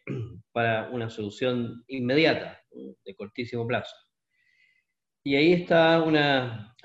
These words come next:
también las normas del Código Agua que entregan a la D G A una serie de atribuciones para actuar <clears throat> de inmediato ante una situación de severa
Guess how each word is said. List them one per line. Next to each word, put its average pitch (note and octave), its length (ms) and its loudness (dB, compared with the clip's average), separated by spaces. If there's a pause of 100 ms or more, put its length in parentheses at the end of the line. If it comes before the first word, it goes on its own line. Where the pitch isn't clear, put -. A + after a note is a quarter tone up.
(120)
también B2+ 280 -4
las B2+ 120 -2
normas C3+ 460 0
del A#2 140 -2
Código A#2 300 0
Agua A#2+ 360 -2
que A2+ 120 -10
entregan A#2 440 -4
a A2+ 60 -2
la G#2+ 120 -4
D G#2 120 -6
G A#2+ 200 -6
A A#2+ 340 -2
una A2+ 180 -10
serie B2 240 -4
de A#2+ 60 2
atribuciones A2+ 720 -8
para A2 200 -6
actuar B2+ 580 -2
<clears throat> - 40 -14
de A#2 400 -4
inmediato A#2+ 560 0
ante A#2 200 -6
una A#2 160 -4
situación A#2 580 -8
de A2 120 -8
severa A#2 520 -8